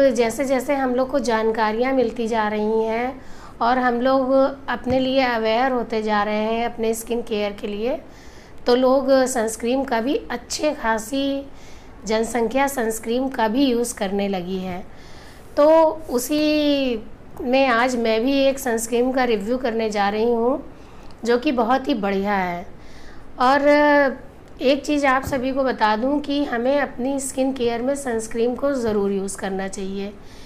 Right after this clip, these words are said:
जैसे सीटीएम हमारी स्किन के लिए बहुत ज़रूरी होता है, उसी तरह सनस्क्रीन भी बहुत ज़रूरी होती है।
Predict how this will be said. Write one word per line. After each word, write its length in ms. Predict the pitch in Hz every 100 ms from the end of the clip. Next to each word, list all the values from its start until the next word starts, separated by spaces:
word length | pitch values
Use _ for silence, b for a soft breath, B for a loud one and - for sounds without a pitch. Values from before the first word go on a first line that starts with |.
| B B B
जैसे 640 | 214 240 254 311 302 302 285
सीटीएम 840 | 277 262 254 294 330 262 285 277 262 254 226 220 B B B B
हमारी 400 | 226 226 240 277
स्किन 300 | 269 - 285
के 100 | 277
लिए 240 | 262 269 285
बहुत 280 | 233 233 247
ज़रूरी 480 | 233 226 226 269
होता 300 | 269 226 -
है, 340 | 226 220 254 302
उसी 260 | 240 -
तरह 240 | 247 247 269
सनस्क्रीन 600 | 262 226 226 - 254 262
भी 80 | 247
बहुत 240 | 214 208
ज़रूरी 440 | 202 196 190 196
होती 320 | 190 190 - 202
है। 400 | 196 - B